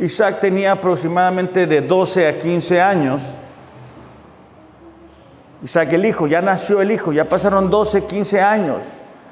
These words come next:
Abraham está jugando a la pelota con su hijo. Abraham muy probablemente ha puesto las huellas de la fe en el corazón de su hijo Isaac. Han tenido pláticas, han tenido experiencias.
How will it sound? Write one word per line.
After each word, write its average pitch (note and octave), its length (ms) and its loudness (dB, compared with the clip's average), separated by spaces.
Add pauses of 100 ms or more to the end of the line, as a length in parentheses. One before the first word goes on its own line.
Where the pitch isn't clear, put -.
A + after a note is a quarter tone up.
(160)
Abraham F#3 520 2
está F#3+ 200 0
jugando G3+ 580 2
a F#3 40 4
la E3 180 2
pelota E3+ 640 2
con C#3+ 420 0 (400)
su C#3+ 200 -4
hijo. B2 260 -8 (960)
Abraham F3+ 680 0 (100)
muy E3+ 120 2
probablemente G3+ 920 2
ha - 180 -2
puesto G#3 720 0 (600)
las D#3 260 0
huellas G3+ 460 2
de F3 80 4
la D#3 140 2
fe G3+ 320 2
en F#3 100 2
el E3+ 120 2
corazón E3 520 2
de F#3 160 2
su F3+ 180 0
hijo G#3 220 0
Isaac. G#3+ 420 0 (560)
Han D#3 140 -6
tenido A3 320 2
pláticas, G#3+ 680 -2
han G3 120 -4
tenido A3+ 300 0
experiencias. G3+ 960 -2